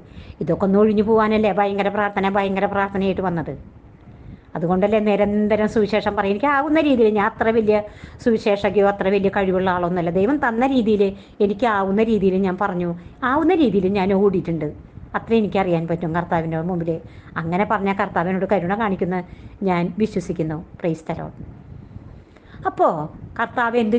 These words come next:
ചെയ്തു? പിശാചിനെ എന്തിനാ ഇവിടെ നിർത്തിയെന്നുള്ളതിന് ഉത്തരാണ് ചേച്ചി പറയുന്നത്. ഈ ലോകം അവൻ്റെ കയ്യിലാ, ഇതാ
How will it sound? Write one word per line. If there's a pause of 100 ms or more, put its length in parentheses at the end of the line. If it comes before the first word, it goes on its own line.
ചെയ്തു? (540)
പിശാചിനെ
എന്തിനാ
ഇവിടെ
നിർത്തിയെന്നുള്ളതിന്
ഉത്തരാണ്
ചേച്ചി
പറയുന്നത്.
ഈ
ലോകം
അവൻ്റെ
കയ്യിലാ, (800)
ഇതാ